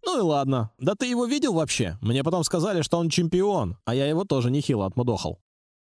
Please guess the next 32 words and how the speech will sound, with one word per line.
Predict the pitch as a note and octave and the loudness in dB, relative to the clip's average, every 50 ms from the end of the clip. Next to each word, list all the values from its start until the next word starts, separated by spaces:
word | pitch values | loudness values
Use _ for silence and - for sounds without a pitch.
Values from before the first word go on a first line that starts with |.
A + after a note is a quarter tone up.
| _ _ _ | _ _ _
Тут | _ G3+ G#3 - | _ -6 -4 -2
на | G#3+ G3+ F3+ D#3 | -2 -2 -2 -2
экране | C3+ - C3 B2+ B2+ B2+ A2+ | 0 0 0 0 2 2 2
замер | G#2+ B2+ B2+ B2+ B2 A2+ | 2 2 2 0 -2 -2
последний | - - A2 - - A2+ G#2 F#2+ G2+ G2+ F#2+ | -2 -2 -4 -2 0 -2 -2 0 -2 -4 -2
кадр, | - - B2+ C#3 D3+ D#3+ D3 | -2 -2 -2 0 0 -2 -2
где | B2+ A2+ A2 A#2 | -2 -2 -2 -2
байкер | C3 D#3 G3 G#3 G#3 - - F3+ - | 0 0 -2 -2 -2 -2 -2 -2 0
утирал | C#3 B2 - C3 C3 B2+ B2 A#2 | -2 0 0 0 0 0 -2 -4
тоненькую | - _ A3+ A3 A3 G#3 G3 G3 F3+ - D3 C#3+ | -4 _ -4 -2 -2 -2 -2 -4 -2 0 0 0
струйку | C#3 - - - A2 A2 G#2 - A2 | 0 -2 -2 -2 0 0 0 -2 -2
крови | - - - G#2+ G#2 G#2 G#2 G2+ G2+ | -2 -2 -2 0 0 0 0 0 0
из | G2+ G2 | 0 0
носа. | G2 F#2 F2+ F2+ - - - - - _ _ _ _ _ _ _ _ _ _ _ _ _ | 0 -2 -2 -2 -4 -6 -8 -10 -14 _ _ _ _ _ _ _ _ _ _ _ _ _
Колян | - C#3+ E3 G#3 A#3 A3+ G3+ | -2 -2 0 0 -2 -2 -2
в | E3 | -2
этот | G3+ G3+ G#3 F3 | -2 -2 -2 -2
момент | E3+ F3 E3+ F3+ G3+ G3+ F3 | -2 -2 0 -2 -2 -4 -4
как | - - B2+ - | -4 -6 -4 -2
раз | D3+ D3+ D3+ - - | -2 -2 0 -2 -2
у | - B2 | -2 0
него | B2 A#2 A2 A#2 A#2+ A2+ | 0 0 2 0 0 0
в | G#2+ A2 | 2 2
ногах | A2 G#2+ G2+ F#2+ F2+ E2+ - - | 2 2 2 0 -2 -4 -4 -4
валялся. | F2 F2 F2 E2 D#2+ D2+ - - G2 G2 - _ _ _ _ _ _ _ _ _ _ - | -4 -4 -4 -4 -6 -6 -8 -10 -10 -12 -14 _ _ _ _ _ _ _ _ _ _ -4
«Ну | A2 E3 G#3+ F#3 | -2 -2 2 2
да, | D3 C3+ C3 C3+ C3+ | 2 2 2 0 -2
ну | B2 G#2 A2 A#2 C3+ D3 D#3+ | -2 -2 0 0 0 2 2
да», | C#3 G#2+ G2+ G2+ F#2+ G#2 A2 - _ _ _ _ _ - | 0 0 0 0 -2 -4 -6 -10 _ _ _ _ _ -6
язвительно | - G#2+ G#2+ G#2+ A2 A2+ A#2 G#2+ A#2 A2 G#2 G2+ | -2 0 2 2 2 2 2 2 2 0 0 0
протянул | - A2+ G2+ - G#2+ G#2+ G2+ G#2 - | 0 -2 0 0 0 0 0 0 0
инквизитор. | A#2 A#2 A2 - A2+ G#2+ A2 G#2 F#2+ - F#2 A2 - | 0 0 2 2 2 2 2 0 0 -2 -6 -8 -8